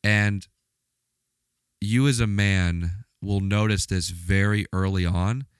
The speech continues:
Look, when you first start talking to them or going on dates with them, and they're still doing this, like, whatever, you can't do anything about it.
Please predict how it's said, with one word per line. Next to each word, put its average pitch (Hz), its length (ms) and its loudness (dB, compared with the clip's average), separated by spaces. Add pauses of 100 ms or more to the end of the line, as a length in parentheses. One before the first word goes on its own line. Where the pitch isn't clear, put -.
(1600)
Look, 117 260 0 (100)
when 110 160 -2
you 113 80 -2
first 135 300 0
start 113 220 -2
talking 101 340 -4
to 101 40 -2
them 95 140 0
or 92 60 0
going 92 260 0
on 87 120 -2
dates 87 280 -2
with 98 120 -4
them, 101 360 -2 (720)
and 98 140 0
they're 92 80 0
still 104 260 0
doing 95 300 0
this, - 480 -4
like, 92 260 -8 (100)
whatever, 104 520 0
you 90 160 -6
can't 95 240 -2
do 92 100 0
anything 92 320 0
about 87 320 -2
it. 117 180 -2